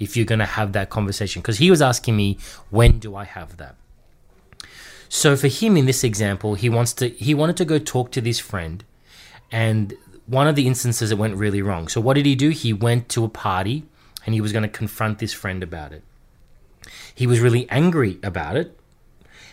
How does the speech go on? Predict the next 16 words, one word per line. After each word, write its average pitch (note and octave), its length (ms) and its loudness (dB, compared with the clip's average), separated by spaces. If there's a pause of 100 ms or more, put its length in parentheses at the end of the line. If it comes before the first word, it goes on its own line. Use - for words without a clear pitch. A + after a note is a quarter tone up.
(140)
and A2 640 2
not A#2 200 4
in B2+ 80 4
a A#2 60 4
good G#2+ 200 0
time, G2 360 -4
mind G2+ 320 0
frame F#2 280 -4
of F#2+ 120 -2
it. D3+ 260 -2
And A#2+ 380 0 (240)
there A2+ 100 0
was A2 120 0
a, G#2 100 0
still B2+ 440 0
a A2 60 4